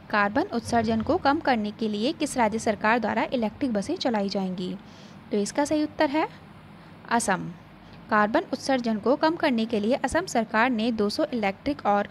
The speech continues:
सौ सीएनजी बसें खरीदने का निर्णय लिया है। प्रश्न संख्या दो, अभ्यास खोंकर दो हज़ार इक्कीस कहाँ आयोजित किया गया था? तो इसका सही उत्तर है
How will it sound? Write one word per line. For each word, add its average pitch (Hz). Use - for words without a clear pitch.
सौ 320
सीएनजी 240
बसें 240
खरीदने 196
का 262
निर्णय 233
लिया 208
है। 180
प्रश्न 339
संख्या 392
दो, 214
अभ्यास 220
खोंकर 269
दो 262
हज़ार 240
इक्कीस 269
कहाँ 277
आयोजित 233
किया 208
गया 170
था? 170
तो 240
इसका 226
सही 330
उत्तर 320
है 302